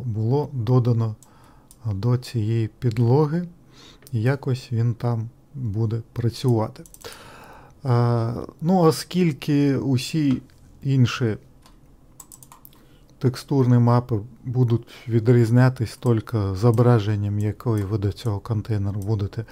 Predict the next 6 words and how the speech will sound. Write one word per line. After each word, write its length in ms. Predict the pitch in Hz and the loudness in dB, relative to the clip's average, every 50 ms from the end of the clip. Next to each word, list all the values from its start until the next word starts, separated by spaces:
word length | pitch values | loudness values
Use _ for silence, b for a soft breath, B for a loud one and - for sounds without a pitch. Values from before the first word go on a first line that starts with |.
| B B B B B B B B | B B B B B B B B
додавати, 640 | - 107 107 104 110 135 135 143 156 165 165 - 135 | -6 -4 -2 2 4 4 6 6 4 2 2 0 0
е, 400 | 113 107 107 104 104 107 107 104 - | 0 0 -2 -4 -4 -6 -6 -8 -8
далі 400 | - 110 101 131 131 143 143 135 | -8 -4 0 2 2 2 2 2
ми 180 | 117 104 113 123 | 0 0 -2 -2
поговоримо 880 | 127 - - 123 110 101 107 101 98 110 120 131 127 127 117 117 113 | -4 -2 -2 0 0 2 0 0 2 4 4 4 4 4 2 0 0
про, 440 | - - - - 120 127 127 123 123 | -2 -4 -4 0 2 2 2 2 0